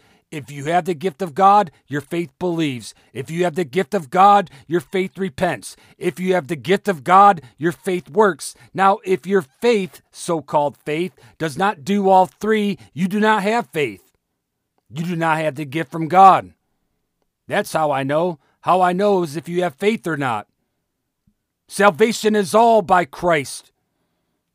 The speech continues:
And it's all by God's grace through this faith that I speak of. And then because I preach repentance, which is part of this faith,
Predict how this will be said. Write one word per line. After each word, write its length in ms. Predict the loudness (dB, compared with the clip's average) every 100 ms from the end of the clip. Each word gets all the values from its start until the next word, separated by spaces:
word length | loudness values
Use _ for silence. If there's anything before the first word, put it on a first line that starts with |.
| _
And 100 | -20
it's 160 | -10
all 300 | -6 -2 -2
by 460 | -2 -2 -2 -4 -8 _ _ _ -20 -6
God's 360 | -2 -2 -6 -18
grace 400 | -8 -6 -6 -8
through 400 | -12 -6 -4 -6 -10 _ -10
this 220 | -10 -8
faith 340 | -8 -8 -8
that 140 | -8 -8
I 100 | -8
speak 420 | -8 -6 -6 -4
of. 240 | -4 -4 _ _ _ _ _ _ -10
And 120 | -4
then 160 | 0 0
because 400 | -2 -2 -4 -4
I 240 | -2 0 0
preach 560 | -2 -2 -2 -4 -14 -16 _ -10
repentance, 720 | -8 -6 -2 -2 -2 -8 -6
which 180 | -10 -10
is 140 | -12
part 320 | -4 2 4
of 80 | 4
this 200 | 0 -8
faith, 400 | -8 -6 -6 -8